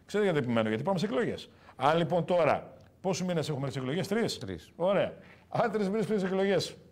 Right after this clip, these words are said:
Speaker 1: έχουμε αυτά τα γεγονότα που περιγράφουμε και συζητάμε, αντιλαμβάνεται κανείς τι έχει να γίνει ένα μήνα πριν τις εκλογές. Τι έχει να γίνει μεταξύ πρώτης και δεύτερης Κυριακής. Εκτός αν κάποιος κερδίσει από την πρώτη. Και τελειώσει το
Speaker 2: Θέλω,
Speaker 1: χείλη.
Speaker 2: θέλω να με πιστέψετε ότι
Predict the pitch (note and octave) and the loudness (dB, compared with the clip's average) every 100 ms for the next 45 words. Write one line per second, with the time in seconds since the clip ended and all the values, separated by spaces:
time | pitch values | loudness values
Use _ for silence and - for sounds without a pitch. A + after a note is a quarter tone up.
0 | - - G3 E3 C#3 F3+ D#3+ D#3+ E3+ D3+ | -16 -4 -2 0 -2 -2 0 2 2 0
1 | D3+ C3 B2+ D3+ C#3 A#2+ A2 A2 B2 A#2 | 2 4 4 2 0 -4 -4 0 2 2
2 | A3 - - - - F3+ F3+ E3 E3+ B3 | 0 -8 -20 -20 -6 -2 2 2 4 2
3 | A3+ D#3 A#2+ D3 D#3 - - - B3+ G#3 | 2 4 4 2 -2 -8 -12 -2 0 2
4 | E3 A2+ B2+ A3 C4 - - D4+ A3+ F3+ | 2 2 2 0 -4 -6 -2 2 2 2
5 | C#3+ B2 G#2+ G#2 G2+ F2 D2 - - _ | 2 0 -4 -6 -8 -10 -14 -20 -20 _
6 | _ - _ _ A3+ C4+ A3 G#3 E3 B3 | _ -20 _ _ 0 2 2 2 2 2
7 | D4 A#3 G#3 G#3 C#4 G#3+ - G3 B3+ C4+ | 2 2 0 0 -2 -4 -2 0 0 0
8 | B3 - - - _ _ - G3 A#3 A#3 | -4 -6 -16 -20 _ _ -4 0 0 -2
9 | B3 - C4+ C#4 A#3+ D3+ - - - - | -6 -6 -2 -2 -2 -4 -6 -16 -14 -8
10 | C#3 G#3 G#3 G3 G#3 G3+ G3+ F#3+ G#3 G#3+ | -6 -2 -2 -2 -4 -4 -4 -4 -4 -4
11 | A3 G#3+ D3 - - - - - D3+ F3 | -2 0 -2 -4 -18 -20 -18 -8 -2 2
12 | E3 G#2+ G2+ F2 E2+ F#2 - - - - | 2 2 0 -2 -4 -6 -14 -20 -20 -6
13 | A#2+ A#2 A2+ G2 F2+ A#2+ A#2+ C3 C3 B2 | -2 0 -2 -2 -4 -4 -4 -6 -2 -4
14 | A2 A2+ G#2+ | -2 -4 -4